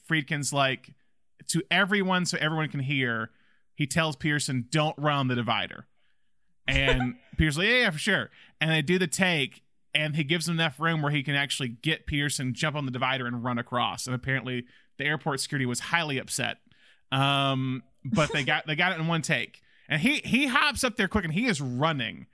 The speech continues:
Speaker 1: across that thing. Uh,
Speaker 2: Yeah.
Speaker 1: but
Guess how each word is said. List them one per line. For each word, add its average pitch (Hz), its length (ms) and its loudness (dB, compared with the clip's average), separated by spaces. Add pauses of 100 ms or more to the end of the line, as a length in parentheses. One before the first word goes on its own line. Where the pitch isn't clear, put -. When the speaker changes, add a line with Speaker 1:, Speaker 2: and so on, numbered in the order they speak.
(320)
Speaker 1:
across 151 400 0
that 123 280 -4
thing. 101 320 -10 (360)
Uh, - 100 -14
Speaker 2:
Yeah. 180 560 4 (480)
Speaker 1:
but 202 80 -2